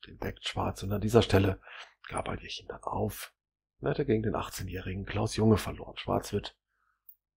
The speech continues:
als nächstes wird Schwarz F fünf machen und dann wird er hier laufen. Das hat sich der Weltmeister nicht mehr zeigen lassen. Ja, Klaus Junge.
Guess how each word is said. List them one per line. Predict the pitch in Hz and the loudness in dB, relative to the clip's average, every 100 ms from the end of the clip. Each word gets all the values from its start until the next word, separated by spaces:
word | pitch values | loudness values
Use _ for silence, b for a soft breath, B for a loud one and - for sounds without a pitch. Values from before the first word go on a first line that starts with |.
| - - | -20 -20
als | - - | -20 -16
nächstes | - - - | -16 -16 -18
wird | - - | -20 -18
Schwarz | - - 92 | -14 -10 -10
F | - - | -12 -12
fünf | - 107 - | -6 -6 -4
machen | 95 - 92 | -4 -4 -8
und | - - - _ _ _ _ _ _ _ | -12 -16 -18 _ _ _ _ _ _ _
dann | - - | -20 -20
wird | - | -16
er | - - | -14 -14
hier | - | -14
laufen. | - - - 98 - _ _ _ _ _ _ _ _ _ _ _ _ _ _ - | -8 -6 -6 -10 -14 _ _ _ _ _ _ _ _ _ _ _ _ _ _ -16
Das | - - | -14 -12
hat | - | -12
sich | - - - | -14 -14 -10
der | 92 98 | -8 -2
Weltmeister | 104 107 107 - 110 | 0 2 0 2 2
nicht | 110 120 | 4 4
mehr | 123 | 4
zeigen | - 165 147 | 6 4 6
lassen. | 92 - - _ _ _ _ | 2 -2 -10 _ _ _ _
Ja, | - 107 92 | -8 -6 -6
Klaus | - 101 107 | -6 -6 0
Junge. | 127 123 - | 0 0 -2